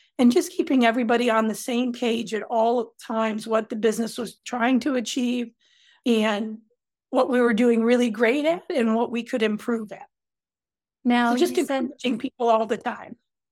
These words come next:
Speaker 2: Sounds like you empowered everyone also, you know, to kind of do everything to the top of their ability and keep them informed and remind them of what their role is. And I think that's
Speaker 1: Right.
Speaker 2: important.
Speaker 1: And I think the other thing is,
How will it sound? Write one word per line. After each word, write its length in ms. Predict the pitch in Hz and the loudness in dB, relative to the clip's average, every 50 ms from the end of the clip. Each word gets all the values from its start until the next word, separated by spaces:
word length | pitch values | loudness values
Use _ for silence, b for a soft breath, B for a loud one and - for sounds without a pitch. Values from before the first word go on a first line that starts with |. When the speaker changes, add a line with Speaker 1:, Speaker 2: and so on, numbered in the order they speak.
| _ _ _ _ _ _ _ | _ _ _ _ _ _ _
Speaker 2:
Sounds 320 | - - 254 262 302 277 | -4 -2 0 0 2 2
like 200 | 262 220 220 - | 0 0 0 -2
you 260 | 226 208 202 202 196 - _ _ _ _ _ _ _ - | -4 -2 -2 -4 -6 -8 _ _ _ _ _ _ _ -4
empowered 600 | - 214 208 214 - - 214 220 220 208 196 190 | 0 0 0 0 0 2 4 6 6 6 4 4
everyone 460 | 190 190 196 208 196 185 185 180 185 | 2 2 2 0 0 0 -2 -2 -2
also, 480 | 185 190 196 190 - 180 170 175 180 190 185 - | -2 -4 -4 -4 -4 -4 -2 -2 -2 -4 -6 -6
you 100 | 208 196 | -6 -4
know, 140 | 185 180 | -4 -4
to 80 | 180 185 | -4 -4
kind 200 | - - 185 185 | -4 -4 -4 -2
of 120 | 185 180 | -4 -2
do 520 | 175 202 202 190 190 185 185 185 180 180 175 - _ _ _ | 0 0 2 4 4 4 4 2 0 -2 -6 -12 _ _ _
everything 460 | - 208 202 208 220 208 214 196 196 | 0 2 2 2 0 -2 -2 -2 -2
to 80 | 196 196 | -2 -4
the 100 | 190 202 | -6 -8
top 280 | 190 - 202 190 190 - | -6 -4 -4 -4 -2 -4
of 120 | 196 190 | -4 -2
their 160 | 196 190 185 | 0 0 0
ability 540 | 185 180 - 214 208 196 196 190 196 190 185 | 0 2 2 2 2 2 2 0 0 -2 -4
and 140 | 180 190 196 | -4 -8 -6
keep 200 | - 285 277 - | -6 -6 -4 -2
them 140 | 262 233 220 | 0 0 0
informed 560 | 208 196 196 - 196 190 190 190 185 190 190 | 0 0 -2 0 0 0 2 2 0 -2 -4
and 80 | 185 | -4
remind 380 | 190 196 202 214 247 262 262 247 | -6 -4 -4 -4 -4 -2 -4 -4
them 80 | 226 214 | -4 -4
of 100 | 190 190 | -2 -2
what 180 | 202 196 196 | -2 -2 0
their 120 | - 190 190 | -2 -2 -2
role 320 | 185 185 180 180 180 180 | 0 0 0 0 -2 -2
is. 400 | 175 175 175 175 180 190 185 - | -2 -2 -2 -4 -4 -6 -8 -10
And 200 | 190 180 180 190 - _ _ | -14 -14 -16 -16 -18 _ _
I 60 | - | -4
think 160 | 302 349 339 339 | -4 -4 -2 -2
that's 180 | 392 370 320 | -2 0 2
Speaker 1:
Right. 60 | 269 | 2
Speaker 2:
important. 520 | 220 208 - 247 - - - 202 190 - - - _ _ _ _ _ _ _ _ _ _ _ _ - | 0 0 0 -4 -2 2 2 2 2 2 -2 -10 _ _ _ _ _ _ _ _ _ _ _ _ 0
Speaker 1:
And 100 | 359 392 | 2 4
I 80 | 392 | 4
think 260 | 381 - 480 403 320 - | 2 2 0 0 2 2
the 140 | 330 302 | 4 4
other 240 | 285 294 349 370 294 | 6 6 6 4 2
thing 260 | - - 302 269 269 | 2 2 2 4 4
is, 220 | 262 269 269 240 | 4 2 0 -2